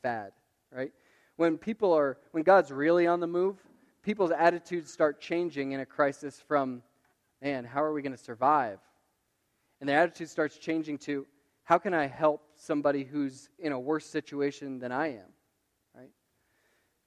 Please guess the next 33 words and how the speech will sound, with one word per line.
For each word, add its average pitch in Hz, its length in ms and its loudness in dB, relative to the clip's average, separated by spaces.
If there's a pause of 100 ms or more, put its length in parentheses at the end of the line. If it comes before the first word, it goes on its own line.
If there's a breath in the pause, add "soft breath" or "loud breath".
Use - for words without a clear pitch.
(460)
So - 160 -2
this 175 160 -2
is 170 100 -4
evidence 160 480 6
that 139 120 -4
what's 143 180 -4
going 151 240 0
on 147 120 -2
in 139 100 -4
Antioch 147 440 -2
is 117 140 -12
real. 120 440 -6 (440)
It's 123 220 -14
deep, 147 360 -6 (400)
because 143 520 0
when 135 200 -6
crisis, - 880 -4
when 147 120 -6
they 139 80 -2
see 151 180 -4
a 135 60 -4
crisis 156 400 -2
coming 170 240 -2
down 170 140 -2
the 165 60 -6
road, 170 160 0
they 151 100 2
actually 156 220 0
become 143 240 -4
more 143 240 -2
generous, 123 520 -10
not 123 200 -14
less. 117 360 -12